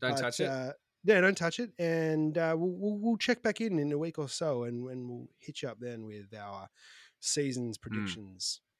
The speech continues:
Speaker 2: Hmm.
Speaker 1: All
Speaker 2: Just
Speaker 1: right,
Speaker 2: when you
Speaker 1: cool.
Speaker 2: want
Speaker 1: Well,
Speaker 2: them.
Speaker 1: I'll get
Speaker 2: After
Speaker 1: mine.
Speaker 2: everyone.
Speaker 1: I'll get, <laughs> yeah, that's right. After we've got some more information. No, well, as
Speaker 2: Yeah.
Speaker 1: Emilio said, he's a man, man of his word. I know that. The listeners know that. You won't touch your ladder. I'll make my ladder now 'cause mine was a, a slapdash.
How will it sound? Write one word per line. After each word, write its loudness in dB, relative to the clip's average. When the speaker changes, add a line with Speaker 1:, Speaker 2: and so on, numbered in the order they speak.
Speaker 2:
Hmm. -4
Speaker 1:
All -4
Speaker 2:
Just 6
Speaker 1:
right, 2
Speaker 2:
when 6
you 4
Speaker 1:
cool. 8
Speaker 2:
want 4
Speaker 1:
Well, 6
Speaker 2:
them. 8
Speaker 1:
I'll 8
get 6
Speaker 2:
After 4
Speaker 1:
mine. 4
Speaker 2:
everyone. -6
Speaker 1:
I'll 4
get, 4
<laughs> -20
yeah, 6
that's 12
right. 12
After 6
we've 4
got 6
some 0
more 6
information. 0
No, 6
well, 10
as 10
Speaker 2:
Yeah. 6
Speaker 1:
Emilio 4
said, 0
he's -2
a -6
man, 2
man 8
of 4
his -2
word. 2
I 2
know 0
that. -2
The -2
listeners -2
know -2
that. -2
You 4
won't 4
touch 0
your 2
ladder. 0
I'll 8
make 0
my 0
ladder -4
now -4
'cause -8
mine -2
was -6
a, -6
a -10
slapdash. -4